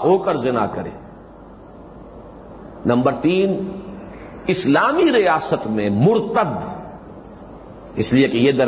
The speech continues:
حقیقت اس ریاست کی جڑوں کو کھودنے والی بات ہے۔ اسلامی ریاست آئیڈیالوجیکل اسٹیٹ ہے، اس کی بنیاد جو ہے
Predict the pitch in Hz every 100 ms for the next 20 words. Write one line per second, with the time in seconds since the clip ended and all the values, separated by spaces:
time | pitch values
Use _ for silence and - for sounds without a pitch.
0 | 117 - 143 147 - 117 107 135 170 185
1 | - 147 117 202 196 165 - 165 127 117
2 | 95 90 78 - - - - - - -
3 | - - - - - - - 101 120 160
4 | 135 123 151 - - - 127 123 156 180
5 | 180 151 - 127 117 - 110 107 127 120
6 | 131 156 175 175 170